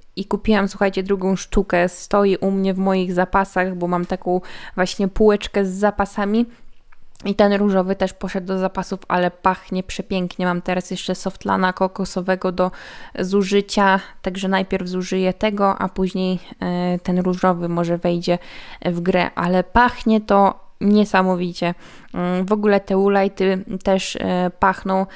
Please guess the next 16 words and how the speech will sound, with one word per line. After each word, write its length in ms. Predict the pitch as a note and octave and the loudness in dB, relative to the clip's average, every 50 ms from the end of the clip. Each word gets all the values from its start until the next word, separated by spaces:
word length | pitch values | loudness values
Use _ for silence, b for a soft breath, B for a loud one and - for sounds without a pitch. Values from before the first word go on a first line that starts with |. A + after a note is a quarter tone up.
| B B B B B | B B B B B
e, 180 | - F3+ F3+ | -4 -2 -2
każdy 380 | F#3 - - G#3+ G#3+ G3+ F#3+ G3+ | -2 0 2 2 2 2 2 0
inaczej. 380 | G3 F#3+ F#3+ G3+ G3+ - G3+ F#3 | 0 2 0 0 0 -2 -2 -2
Myślałam, 440 | F#3+ - - G3 F#3+ F#3 F#3 F#3+ | -2 -2 0 0 2 2 2 0
że 100 | F#3+ F#3 | 0 0
jak 180 | F#3 F3+ F3+ F3 | 0 -2 -2 -2
będzie 300 | F3+ F#3 F#3 F#3 F#3 F3+ - - - - | -2 -2 0 0 -2 -4 -6 -8 -14 -4
jedna 260 | - G3 F#3 F3+ F#3 | -2 -2 0 0 -2
seria, 300 | F#3 - G3 F#3+ F#3+ F3+ | -2 0 0 2 2 2
to 100 | F#3 - | 0 -2
będzie 240 | F3 F#3 F3+ F3 F3 | -2 -2 -2 -2 -2
pachnieć, 500 | - - F3 F3+ - F3+ F3 F3 - - | 0 0 0 0 -2 -6 -6 -6 -6 -6
e, 160 | - F3 F3 F3 | -4 -4 -4 -2
wszystko 300 | - F#3 F3+ - - F3+ | -2 -4 -4 -2 -4 -4
tak 200 | - F3+ - - | -4 -4 -8 -2
samo. 380 | - G3 G3 G3 F#3+ F#3+ - | 0 0 2 4 2 2 0